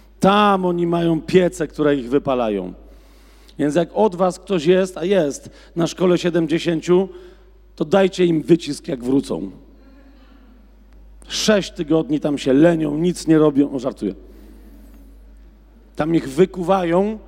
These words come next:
sprawdźcie, jak wrócą. Stal. Tytanium.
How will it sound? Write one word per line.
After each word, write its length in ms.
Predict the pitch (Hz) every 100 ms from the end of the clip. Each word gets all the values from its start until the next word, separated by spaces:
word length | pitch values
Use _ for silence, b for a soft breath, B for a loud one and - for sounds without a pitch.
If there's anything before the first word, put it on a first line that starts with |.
| - -
sprawdźcie, 800 | - - - 208 202 - - 196
jak 180 | 165 135
wrócą. 500 | 147 143 120 95 78 - - - - - - -
Stal. 680 | - - - 165 107 104 - - - - b b b b b b b - _ - _ _ _
Tytanium. 960 | 220 - 208 196 170 165 160 135 117